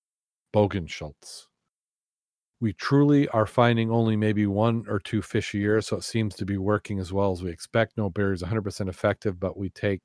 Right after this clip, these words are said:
ninety-five percent." Now, I, I have to stop here. In a small sampling, you're not getting 'em all, but if you find two in a thousand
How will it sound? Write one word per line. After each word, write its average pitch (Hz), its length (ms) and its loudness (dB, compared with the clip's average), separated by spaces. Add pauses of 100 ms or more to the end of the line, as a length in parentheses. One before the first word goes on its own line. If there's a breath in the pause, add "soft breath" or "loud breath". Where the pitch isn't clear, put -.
(100)
ninety-five 92 580 -6
percent." 87 400 -14 (540)
Now, 123 180 2 (680)
I, 113 120 -4 (120)
I 110 120 4
have 135 180 4
to - 80 -12
stop 135 380 4
here. 87 380 -4 (880)
In 135 100 6
a 127 80 6
small 170 360 6
sampling, 92 720 2 (840)
you're 123 180 6
not 131 300 4
getting 131 260 6
'em 107 140 2
all, 104 640 4 (800)
but 113 260 6 (480)
if 120 200 -2
you 131 100 4
find 127 360 6
two 160 220 6
in 120 80 6
a 104 60 2
thousand 107 720 6